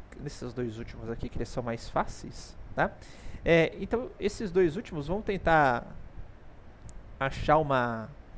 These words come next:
é, dimensão boa pra eles. Aqui ele já começou a dar uma espremida, né? Vamos pegar até aqui, setecentos,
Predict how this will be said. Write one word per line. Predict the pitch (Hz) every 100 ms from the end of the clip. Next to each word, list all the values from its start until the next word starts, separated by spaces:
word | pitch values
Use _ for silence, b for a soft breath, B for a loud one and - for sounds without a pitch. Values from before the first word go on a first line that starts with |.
| B B B B - -
é, | 127 127 123
dimensão | 107 120 120 120 107 -
boa | 120 107 170 147 117
pra | 147
eles. | 170 123 123 - - - - - - - - - - - -
Aqui | - 139 - -
ele | 240 240
já | 233
começou | 233 220 214 - 202
a |
dar | 196
uma | 196
espremida, | 202 - - 165 127 170 139
né? | 135 165 - - - - - - - - - - - - - -
Vamos | 139
pegar | - 139 127 120
até | - - 127
aqui, | 123 - - 190 208 208 208 208 202 202 196
setecentos, | 196 - - 143 - - - - 185 185 190 - 185 180 185 - -